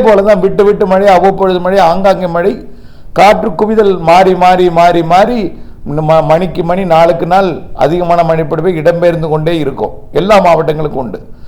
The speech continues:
இதுவரை மழை பெய்யாத பகுதிகளுக்கும் அங்கேயும் உண்டு, எல்லா இடத்துக்கும் உண்டு. திரும்ப திரும்ப அதான் சொல்றேன். ஓகே, அது இருபத்தி ரெண்டு, இருபத்தி மூணு, இருபத்தி நாலு.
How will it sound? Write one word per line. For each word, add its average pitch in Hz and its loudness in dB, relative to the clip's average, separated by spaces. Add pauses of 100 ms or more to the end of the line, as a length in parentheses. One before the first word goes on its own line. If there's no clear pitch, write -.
(260)
இதுவரை 220 4
மழை 196 4
பெய்யாத 202 4
பகுதிகளுக்கும் 180 0
அங்கேயும் 196 0
உண்டு, 151 -4 (120)
எல்லா 196 4
இடத்துக்கும் 165 -2
உண்டு. 107 -8 (500)
திரும்ப 175 -2
திரும்ப 180 0
அதான் 156 2
சொல்றேன். 110 -4 (120)
ஓகே, 196 0 (140)
அது 190 2 (100)
இருபத்தி 220 -4
ரெண்டு, 208 0
இருபத்தி 202 0
மூணு, 202 -4
இருபத்தி 165 -6
நாலு. 92 -6